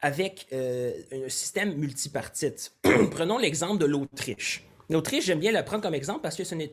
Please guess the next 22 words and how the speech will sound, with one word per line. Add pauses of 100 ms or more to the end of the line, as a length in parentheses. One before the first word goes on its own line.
(100)
un,
c'est
un
État
qui
a
à
peu
près
le
même
nombre
de
population
que
nous
autres,
à
peu
près
huit
millions.